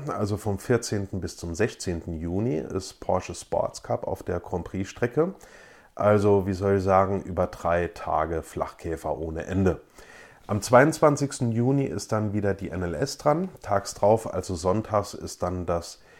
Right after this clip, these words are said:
sehr beliebte Grip Motor Event. Und Ende Juni, genauer gesagt am neunundzwanzigsten, ist dann wieder klassisch G L P und R C N. Der Juli, der beginnt mit dem nächsten Lauf der N E S, der ist für den sechsten Juli angesagt.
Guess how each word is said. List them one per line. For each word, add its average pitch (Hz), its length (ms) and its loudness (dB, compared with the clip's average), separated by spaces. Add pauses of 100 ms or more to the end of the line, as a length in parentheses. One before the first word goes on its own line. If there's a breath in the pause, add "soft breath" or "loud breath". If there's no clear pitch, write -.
(200 loud breath)
sehr 87 300 -2
beliebte 85 800 -4
Grip 90 320 -2
Motor 95 380 2
Event. 76 440 -10 (260)
Und 82 180 -10
Ende 131 240 2
Juni, 151 480 4 (100)
genauer 98 360 2
gesagt 95 340 -2
am 87 100 -4
neunundzwanzigsten, 85 1040 -6 (440 loud breath)
ist - 260 -4
dann 87 200 -2
wieder 82 240 -2
klassisch 82 560 -6
G 82 160 -10
L 82 140 -6
P - 400 -14
und 92 160 -4
R - 200 -8
C 101 200 -2
N. 85 160 -6 (1120 loud breath)
Der 110 120 6
Juli, 156 460 6 (140)
der 127 100 6
beginnt 127 400 4
mit 117 140 2
dem 104 260 2
nächsten 123 400 -2
Lauf 139 340 4
der 104 520 2
N 107 160 0
E 95 80 4
S, - 320 -2
der 95 140 0
ist 98 100 -6
für 107 140 -6
den 95 140 -2
sechsten 117 360 -2
Juli 123 300 0
angesagt. 113 600 0